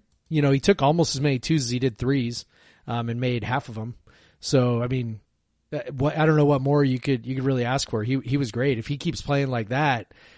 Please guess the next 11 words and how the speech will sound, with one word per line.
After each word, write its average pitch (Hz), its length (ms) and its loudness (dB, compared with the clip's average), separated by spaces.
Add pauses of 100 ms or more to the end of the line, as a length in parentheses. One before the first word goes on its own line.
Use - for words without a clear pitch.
(200)
um, 113 680 -4
that's 147 260 0
a 151 60 6
real, 135 520 2
real 131 240 0
big 117 240 -4
difference 123 360 -8
maker 107 220 -8
for 104 140 -8
the 104 100 -8
offense. 101 480 -12